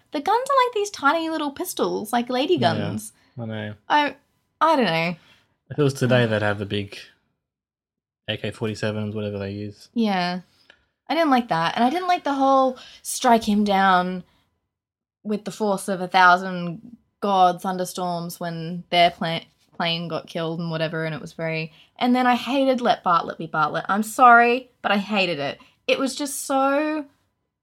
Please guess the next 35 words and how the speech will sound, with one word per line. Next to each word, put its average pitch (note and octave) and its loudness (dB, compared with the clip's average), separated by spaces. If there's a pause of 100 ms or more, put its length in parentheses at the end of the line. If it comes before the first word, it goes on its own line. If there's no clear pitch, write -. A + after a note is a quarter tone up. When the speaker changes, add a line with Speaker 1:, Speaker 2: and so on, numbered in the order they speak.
(420)
Speaker 1:
oh, A#3+ 8
clunky. A3+ 2
Speaker 2:
<laughs> - -18 (640)
Speaker 1:
It B3+ 4
was D#4 0
so A4 4 (180)
clunky B3 4
'cause B3+ -4
Leo B3 4
wrote A3+ 4
it A#3 4
on A3+ 0
the G#3 0 (420)
paper A3 2
and F#3+ 2
then, F#3 2
Speaker 2:
Leo F#3 4
Speaker 1:
like, G3 2
showed B3 8
it G#3 4
to A3+ 2
him A3+ 4
and A3 6
the G#3+ 6
music A3 4
went, A3+ 0
dun. D4+ 4 (100)
Speaker 2:
You C3+ -6
gotta E3+ 0
understand, D#3 -4
Leo's D3+ -4
a C#3+ -2
messy C#3 -4
bitch. C3 -4
Speaker 1:
<laughs> F#4+ 4